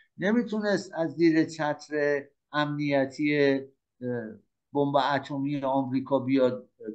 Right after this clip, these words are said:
بیرون، اه، و در عین حال هم باقی بمونه.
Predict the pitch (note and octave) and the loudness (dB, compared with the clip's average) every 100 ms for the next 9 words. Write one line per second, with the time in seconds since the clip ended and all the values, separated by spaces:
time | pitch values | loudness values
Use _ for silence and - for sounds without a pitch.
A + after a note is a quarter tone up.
0 | - C3+ C3+ A#2 B2 A2 G2 F#2 _ _ | -4 2 4 4 2 0 -6 -10 _ _
1 | _ _ - F#2+ F#2 - _ _ B2 C#3 | _ _ -14 -12 -12 -14 _ _ 2 6
2 | C3+ B2 C3+ C3 C3 C3 B2+ C3 C3+ C3+ | 4 4 0 0 -2 -2 -2 -2 0 -2
3 | B2+ C3 B2 B2 B2 A#2 A2 A2 G2+ F2+ | 0 2 2 0 -2 -2 -4 -6 -8 -12